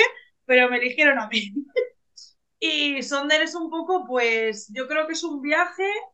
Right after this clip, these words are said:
a algo que hemos vivido todas, ¿no? O yo por lo menos en mis carnes sí que lo he vivido y por eso es tan natural, tan fresco, tan real el vídeo. Es la historia de una persona que sufre por su corporalidad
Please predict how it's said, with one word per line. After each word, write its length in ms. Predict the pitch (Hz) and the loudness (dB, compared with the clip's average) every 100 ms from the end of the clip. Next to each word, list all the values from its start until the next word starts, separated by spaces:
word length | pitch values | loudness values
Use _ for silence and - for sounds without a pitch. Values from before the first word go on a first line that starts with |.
| - | 0
a 240 | 233 233 | 4 4
algo 300 | 262 311 330 | 4 0 -6
que 80 | 320 | -6
hemos 220 | 320 339 | -6 -6
vivido 380 | 294 247 220 208 | -8 -6 -6 -6
todas, 360 | 240 233 196 196 | -4 -4 -4 -6
¿no? 160 | 294 302 | -4 -4
O 100 | 233 | -4
yo 140 | 240 | -6
por 140 | 285 | -6
lo 80 | 294 | -6
menos 280 | 294 294 285 | -6 -6 -8
en 100 | 277 | -10
mis 140 | 269 - | -10 -2
carnes 340 | 294 311 311 | -2 -2 -6
sí 100 | 302 | -8
que 100 | 294 | -6
lo 80 | 277 | -4
he 20 | |
vivido 260 | 262 269 294 | -4 -6 -8
y 100 | 220 | -6
por 160 | 233 | -2
eso 300 | 262 269 285 - _ _ _ _ | -2 -2 -4 -6 _ _ _ _
es 240 | 269 269 - | 2 4 6
tan 260 | 262 254 | 4 6
natural, 680 | 254 247 233 247 269 254 220 | 4 2 2 6 8 8 6
tan 240 | 254 254 247 | 4 2 2
fresco, 380 | 262 254 233 | 0 0 -2
tan 200 | 233 254 | 2 2
real 300 | 240 247 254 233 | 6 8 8 8
el 140 | 226 | 2
vídeo. 340 | 285 226 175 160 _ _ _ _ _ | -2 -4 -6 -12 _ _ _ _ _
Es 120 | 277 294 | 2 6
la 100 | 294 | 4
historia 340 | 294 320 269 | 4 0 2
de 80 | 254 | 2
una 160 | 269 | 0
persona 420 | 277 285 311 247 - | -2 -6 -4 -4 -4
que 100 | 214 | -10
sufre 400 | - - 277 262 | -10 -4 -2 0
por 140 | 269 | -2
su 140 | 269 262 | -6 -6
corporalidad 720 | 262 214 269 269 269 285 | -8 -2 -2 0 0 0